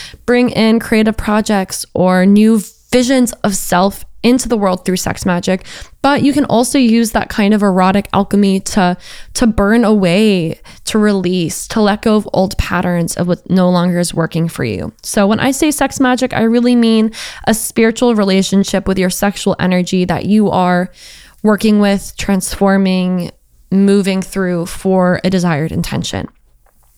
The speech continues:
And there's no one way to do this. There's no one way to be a sex witch. There's no one way to be a slut. And I think that starting off this journey, just having that in mind is really important because,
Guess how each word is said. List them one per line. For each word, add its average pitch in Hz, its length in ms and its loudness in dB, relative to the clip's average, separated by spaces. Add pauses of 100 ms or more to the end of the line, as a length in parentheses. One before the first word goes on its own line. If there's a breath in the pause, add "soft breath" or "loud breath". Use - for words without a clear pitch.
(240)
And 202 340 0 (640 soft breath)
there's 277 180 2
no 302 140 2
one 311 240 2
way 302 100 4
to 294 80 0
do 247 220 0
this. - 340 -6 (140)
There's 220 180 2
no 202 240 2
one 226 220 2
way 208 160 2
to 214 80 2
be 190 100 -2
a 190 60 -2
sex - 360 -8
witch. 175 360 -2
There's 175 200 -2
no 185 140 2
one 208 160 2
way 190 140 0
to 185 100 -2
be 170 120 -2
a 165 40 0
slut. - 540 -6 (520 loud breath)
And 180 460 2
I 208 160 2
think 277 280 -2
that 339 180 0
starting 196 540 0
off 170 340 -2
this 190 180 -2
journey, 175 400 0
just 190 220 -6
having 170 360 0
that 190 140 0
in 175 140 0
mind 165 240 0
is 202 160 0
really 180 240 0
important 196 480 0
because, 196 560 -4